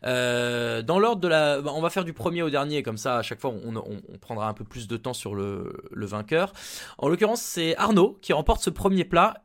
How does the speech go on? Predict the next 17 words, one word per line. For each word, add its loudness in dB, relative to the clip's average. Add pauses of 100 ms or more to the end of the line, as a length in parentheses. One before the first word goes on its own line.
(200)
euh, 4
ce 2
premier, -2
euh, -4
pass, 0 (360)
avec, 0
c'est 2
vrai, 0
euh, 2
un 0
plat -2
qui -8
était -6
quand -2
même -4
très -4
joli, -2